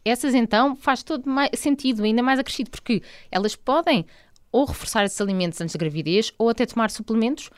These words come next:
para ter a certeza de que isso aumenta. Ah, eu estou a falar, por exemplo, do selênio. Ah, o selênio é um dos minerais que nós sabemos que aumenta. Imagina, as necessidades normalmente são cinquenta microgramas, passa para setenta na gravidez. E na amamentação ainda é superior, ainda é mais. Ahm,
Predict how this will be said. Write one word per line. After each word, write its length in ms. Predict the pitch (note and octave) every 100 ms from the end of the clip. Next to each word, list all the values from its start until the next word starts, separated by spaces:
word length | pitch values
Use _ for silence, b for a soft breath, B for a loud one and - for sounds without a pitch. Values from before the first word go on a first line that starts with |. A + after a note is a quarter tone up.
| b b
para 100 | A3+
ter 160 | - C4+
a 40 |
certeza 500 | - - - G#3 A#3+
de 80 | -
que 120 | -
isso 160 | A3+ B3+
aumenta. 400 | B3+ G3+ F3+ E3 B B B B
Ah, 160 | E3+ F3
eu 40 |
estou 140 | E3+ A#3
a 20 |
falar, 220 | A3+ A#3+
por 140 | A#3+
exemplo, 320 | F#3+ G#3+ A3+ A3
do 100 | A#3
selênio. 480 | - F#3+ D3+ C#3+ b b b -
Ah, 240 | D#3+ E3 F3
o 60 |
selênio 400 | F#3+ G#3+ A#3 C4
é 100 | B3
um 140 | A#3+ C4
dos 100 | A3
minerais 540 | A3+ G#3 G3+ B3 B3
que 120 | -
nós 160 | A3 A3
sabemos 380 | A3+ G#3 B3 B3
que 120 | A3+
aumenta. 520 | G#3+ A3 B3 C4+ D4+ b b -
Imagina, 380 | G3 F#3+ G#3+ F3+
as 80 | E3
necessidades 420 | F#3 - G#3 G#3
normalmente 280 | G3 G#3 G3+
são 80 | F#3+
cinquenta 360 | A3 G3+ G3
microgramas, 480 | G#3 G3+ A3+ C4+ D4+
passa 240 | - C4+ C#4
para 160 | C4
setenta 380 | - - G#3 G3+
na 60 | F#3+
gravidez. 520 | F#3+ F#3+ E3+ D3+ - B B
E 280 | G#3 A#3 B3+
na 160 | G3+ G3+
amamentação 640 | G3 G3+ G#3 G3+ E4 E4+
ainda 240 | D4 D4
é 120 | C#4+ D#4
superior, 520 | B3+ - B3+ A#3 E3+ b b -
ainda 120 | F3+
é 120 | G#3
mais. 360 | A#3+ F#3+ D#3 - b b b
Ahm, 540 | F3 F3+ F3+ F#3 F#3+